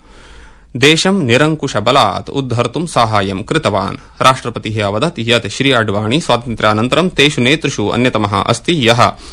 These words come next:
राष्ट्रियहितम् अग्रे स्थापयित्वा देशं विकासमार्गे नीतवान्।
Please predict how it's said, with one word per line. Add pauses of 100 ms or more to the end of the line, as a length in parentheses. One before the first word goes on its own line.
(120)
राष्ट्रियहितम्
अग्रे
स्थापयित्वा
देशं
विकासमार्गे
नीतवान्।